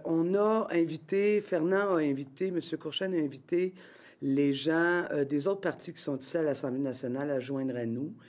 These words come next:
euh, ce qu'ils ont choisi de ne pas faire. Euh, je suis très heureuse d'ailleurs de voir qu'il y a aussi d'autres gens de partis politiques qui, comme Québec solidaire, croient que c'est essentiel, que la démocratie,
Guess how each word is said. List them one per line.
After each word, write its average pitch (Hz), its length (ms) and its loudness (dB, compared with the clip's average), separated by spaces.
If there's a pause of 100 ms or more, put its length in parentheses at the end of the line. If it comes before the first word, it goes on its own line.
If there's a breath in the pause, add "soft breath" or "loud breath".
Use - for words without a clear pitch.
(380 loud breath)
euh, 127 640 0
ce - 280 -4
qu'ils 180 380 -4
ont 170 100 2
choisi 196 340 0
de 196 120 2
ne 139 100 2
pas 135 180 -2
faire. 117 340 -6 (760 loud breath)
Euh, 127 100 -2
je 123 100 2
suis 143 160 -10
très 156 240 0
heureuse 170 240 4
d'ailleurs 156 380 4
de 151 100 2
voir 147 540 2
qu'il 147 160 0
y - 20 4
a 147 60 2
aussi 175 340 -6
d'autres 165 280 2
gens 160 140 2
de 151 40 -4
partis 139 260 -10
politiques 143 440 -4
qui, - 100 -18
comme 185 380 0
Québec 147 320 -2
solidaire, 151 480 -2
croient 156 360 -2 (380 loud breath)
que 156 100 0
c'est - 240 -4
essentiel, 165 720 0
que 180 80 0
la 160 140 4
démocratie, 160 640 -2